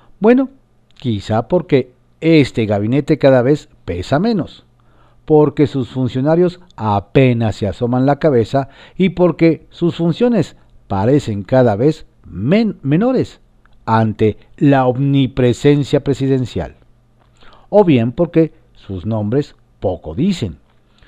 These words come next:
Y si algo manifiestan, no es precisamente muy lucidor que digamos.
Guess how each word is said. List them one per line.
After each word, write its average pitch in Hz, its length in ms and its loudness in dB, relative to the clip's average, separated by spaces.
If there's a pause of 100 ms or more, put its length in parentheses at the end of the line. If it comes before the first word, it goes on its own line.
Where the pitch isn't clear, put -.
(320)
Y 175 140 -2
si 214 180 2
algo 240 260 2
manifiestan, 190 800 -4 (420)
no 151 480 0
es 110 240 -4
precisamente 143 840 -2 (260)
muy 160 380 4
lucidor 113 600 -2
que 127 100 -2
digamos. 170 600 -2